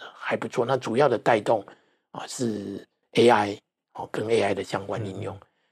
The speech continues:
Speaker 1: 那A I的最大受惠者就是台积电了。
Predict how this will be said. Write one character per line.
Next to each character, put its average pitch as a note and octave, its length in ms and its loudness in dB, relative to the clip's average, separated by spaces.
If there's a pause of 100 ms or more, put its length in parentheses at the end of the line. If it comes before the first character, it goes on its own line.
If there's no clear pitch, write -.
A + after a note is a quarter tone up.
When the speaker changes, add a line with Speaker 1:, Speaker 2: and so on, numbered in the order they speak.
(180)
Speaker 1:
那 E3+ 240 6
A G3+ 160 6
I G3+ 140 8
的 F3 100 8
最 G3+ 180 6
大 D#3+ 160 8
受 D#3 220 6
惠 D3 160 8
者 G#2+ 100 -4 (100)
就 A2+ 100 -4
是 G2+ 380 -8
台 - 140 -4
积 G2 220 -10
电 G2+ 280 -4
了。 - 80 -20